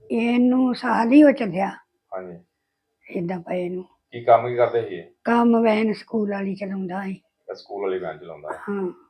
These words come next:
Speaker 2: ਤੇ ਕਿੰਨੀ ਕੁ ਤਨਖਾਹ ਇਹਨੂੰ ਮਿਲਦੀ ਹੈ?
Speaker 1: ਤਨਖਾਹ ਸੱਤ ਕੁ ਹਜ਼ਾਰ, ਛੇ, ਛੇ ਜਾਂ ਸੱਤ, ਇੰਨੀ ਕੁ ਆ।
Speaker 2: ਹਾਂਜੀ। ਤੇ ਘਰ ਦਾ ਗੁਜ਼ਾਰਾ ਫਿਰ ਉਸੇ ਤੇ ਚੱਲਦਾ ਹੈ?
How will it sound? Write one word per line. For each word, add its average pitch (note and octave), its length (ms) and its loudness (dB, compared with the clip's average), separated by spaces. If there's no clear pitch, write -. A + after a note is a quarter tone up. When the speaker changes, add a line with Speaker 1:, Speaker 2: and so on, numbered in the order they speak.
Speaker 2:
ਤੇ - 60 -20
ਕਿੰਨੀ A#2+ 260 -8
ਕੁ B2+ 120 -6
ਤਨਖਾਹ G2 380 4
ਇਹਨੂੰ F#2+ 140 -6
ਮਿਲਦੀ F#2 240 -10
ਹੈ? F#3 60 -12
Speaker 1:
ਤਨਖਾਹ A3 560 -2
ਸੱਤ G#3+ 320 -8
ਕੁ G3 120 -14
ਹਜ਼ਾਰ, G3+ 240 -8
ਛੇ, G3 420 -10
ਛੇ F#3+ 280 -8
ਜਾਂ F3 120 -10
ਸੱਤ, - 340 -16
ਇੰਨੀ F#3 380 -8
ਕੁ E3+ 120 -18
ਆ। D#3 100 -14
Speaker 2:
ਹਾਂਜੀ। F2+ 220 -12
ਤੇ G#2+ 80 -4
ਘਰ A2 260 6
ਦਾ G2 120 4
ਗੁਜ਼ਾਰਾ G2+ 360 4
ਫਿਰ G#2 100 -2
ਉਸੇ G#2 240 -2
ਤੇ B2 100 -4
ਚੱਲਦਾ F#2+ 340 0
ਹੈ? - 60 -16